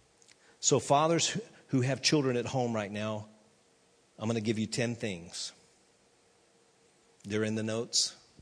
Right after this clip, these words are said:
You can pick 'em up, uh, turn to 'em on the internet. Scriptures are going to go with them. Um, and, and again, this is not a,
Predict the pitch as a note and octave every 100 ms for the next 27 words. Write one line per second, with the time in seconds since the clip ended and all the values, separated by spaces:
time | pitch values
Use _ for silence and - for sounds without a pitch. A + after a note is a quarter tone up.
0 | - _ - G2+ A2 G2+ A2 A2 G#2+ A2
1 | - - F#2+ F#2+ F#2+ F#2 - _ _ -
2 | A2 G#2 A2+ G#2+ G#2 G2+ G2+ G2 G#2 G#2
3 | G#2 G2+ G2+ - - _ - - _ _
4 | _ _ _ - - A#2+ - A2+ G#2 G2
5 | G#2+ G#2+ G#2 F#2+ - - _ A3 - A2
6 | G#2+ G#2 G2+ A2 G#2 G#2+ G#2 G#2 A2 G#2+
7 | A2+ - - A2 B2 B2 C3 C3 E3+ G#2
8 | F2+ - - - - B2+ D3 A#2 C3+ C#3+
9 | C3+ - A#2 A2